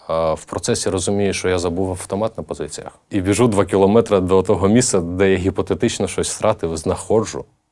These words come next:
повертаюсь, ставлю зв'язок, і мені кажуть: "Ну все, може бути вільним, там через десять хвилин буде Б Т Р, біжи". А біжати три кілометри. У мене ні рації,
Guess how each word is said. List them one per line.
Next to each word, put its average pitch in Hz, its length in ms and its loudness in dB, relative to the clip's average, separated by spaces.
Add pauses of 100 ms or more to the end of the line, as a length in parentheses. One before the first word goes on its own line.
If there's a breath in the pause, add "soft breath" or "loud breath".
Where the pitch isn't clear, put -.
повертаюсь, 92 880 -2 (200)
ставлю 95 500 2
зв'язок, 95 680 2 (100)
і 101 40 -8
мені 101 180 -2
кажуть: 95 300 -2
"Ну 117 120 2
все, 123 200 2
може 107 280 4
бути 117 260 0
вільним, 127 300 4
там 113 160 0
через 107 220 0
десять 120 280 2
хвилин 123 240 4
буде 110 200 4
Б 113 120 2
Т 143 140 4
Р, 185 180 6 (480)
біжи". 107 460 2 (300)
А - 80 -4
біжати 139 360 6
три 139 160 0
кілометри. 90 400 0 (200)
У 117 60 -2
мене 135 400 6 (180)
ні 123 220 8
рації, 127 500 6